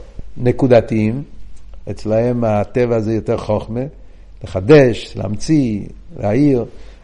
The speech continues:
אין להם כל כך חוש בהסברה. ויש אנשים הפוך,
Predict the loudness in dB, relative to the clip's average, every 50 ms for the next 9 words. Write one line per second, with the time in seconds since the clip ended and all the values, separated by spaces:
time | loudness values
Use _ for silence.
0 | -18 -8 -2 0 2 4 4 4 4 2 0 0 0 -2 -2 -2 -2 -2 -2 0
1 | 0 0 -2 -2 -2 -4 -4 -4 -6 -10 -16 -20 -18 -18 -16 -12 -6 0 2 4
2 | 4 4 2 0 0 -2 -2 0 0 0 0 2 4 2 2 2 -2 -12 -16